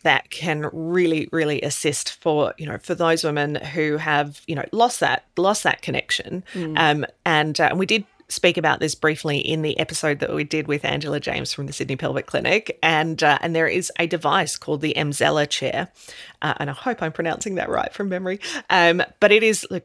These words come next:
Speaker 1: this is a, this is a chair that assists with helping people to re-engage that connection because it's, it's retraining. It requires
Speaker 2: Mm.
Speaker 1: relearning. This is not, you know, this is not a failure on anyone's part. This is,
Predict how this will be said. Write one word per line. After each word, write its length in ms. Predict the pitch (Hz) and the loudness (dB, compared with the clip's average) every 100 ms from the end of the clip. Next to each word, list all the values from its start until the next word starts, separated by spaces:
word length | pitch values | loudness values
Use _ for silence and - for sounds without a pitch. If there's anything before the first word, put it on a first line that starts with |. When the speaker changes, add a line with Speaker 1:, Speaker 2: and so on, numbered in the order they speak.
| _ | _
Speaker 1:
this 180 | 202 208 | 0 2
is 120 | 185 | 2
a, 240 | 156 147 - | 2 2 -2
this 160 | 202 - | -6 -4
is 100 | - - | -4 -6
a 80 | 156 _ | -8 _
chair 440 | - 247 214 190 - | -2 4 6 6 4
that 160 | - - | -2 -2
assists 720 | 220 - - 196 190 - - 156 | -4 -4 -2 0 0 -4 -6 -4
with 160 | 147 | -6
helping 500 | - 151 160 160 151 | -4 -4 -2 -4 -6
people 520 | 147 - 151 147 143 | -8 -6 -6 -2 -6
to 420 | 139 - 156 147 - - - - | -4 -4 -2 -2 -6 -14 -16 -4
re-engage 720 | 147 160 160 147 143 139 - | 2 4 4 2 0 -2 -2
that 200 | 135 - | -4 -4
connection 600 | 151 135 - - 143 135 | -4 -4 -2 -4 -6 -6
because 260 | 254 - 349 | -8 -4 -4
it's, 180 | - - | -4 -4
it's 160 | 233 - | -6 -2
retraining. 640 | 165 233 - 185 262 147 | -2 -2 2 2 2 -2
It 160 | - - | -2 -2
requires 500 | 170 - 175 214 170 | -4 -4 0 0 2
Speaker 2:
Mm. 40 | 175 | 0
Speaker 1:
relearning. 520 | 165 170 190 151 139 | 2 4 2 0 -4
This 180 | 160 175 | -6 -6
is 140 | 175 | -2
not, 300 | 185 196 - | 0 0 -4
you 60 | - | -12
know, 100 | 180 | -10
this 200 | 185 - | -8 -8
is 100 | 202 | 0
not 160 | 214 214 | 0 0
a 40 | |
failure 420 | - 180 196 175 | 2 2 4 2
on 80 | 160 | 0
anyone's 420 | - 180 165 160 | -2 -2 -2 -4
part. 380 | - 202 180 - | -6 -4 -2 -4
This 220 | - 165 | -4 0
is, 180 | 185 180 | 0 0